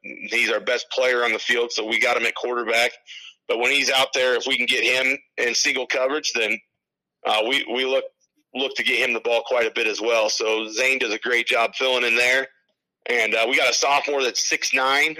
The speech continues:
uh, Caleb Hawk. So he's, he's also a big target for us that, uh, we can kind of put him at tight end and split him out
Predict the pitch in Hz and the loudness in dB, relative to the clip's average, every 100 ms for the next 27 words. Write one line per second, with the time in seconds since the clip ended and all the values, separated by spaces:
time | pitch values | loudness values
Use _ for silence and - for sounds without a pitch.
0 | 151 113 107 - 135 131 113 117 120 139 | -2 0 0 0 0 0 0 2 2 0
1 | - 110 110 131 - - _ - - _ | -2 -4 -2 -2 -4 -10 _ -20 -20 _
2 | _ - 156 135 139 135 131 110 131 123 | _ -8 -4 0 0 0 0 0 -2 -4
3 | - 123 117 - 120 113 110 - 110 104 | 0 2 2 0 -2 0 0 0 -2 -4
4 | 113 107 107 120 120 110 131 - - 139 | 0 2 2 0 -6 -4 -2 -2 -2 -2
5 | 120 127 110 - 123 120 120 117 101 - | 0 0 -2 0 0 2 2 0 -2 -4
6 | - 127 117 113 117 | -2 -2 2 2 2